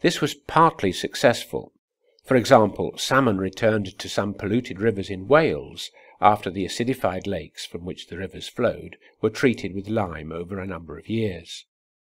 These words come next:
A much better method is to trap the acid before it reaches the atmosphere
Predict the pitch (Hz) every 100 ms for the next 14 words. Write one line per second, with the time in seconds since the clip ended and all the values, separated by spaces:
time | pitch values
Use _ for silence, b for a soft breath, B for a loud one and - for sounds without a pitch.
0 | _ _ - 127 175 - 123 165 - 95
1 | 73 - 90 110 b - 101 98 - 147
2 | 147 - - 110 95 - - 110 104 107
3 | 110 104 110 135 147 104 - 92 85 -
4 | 87 - - - -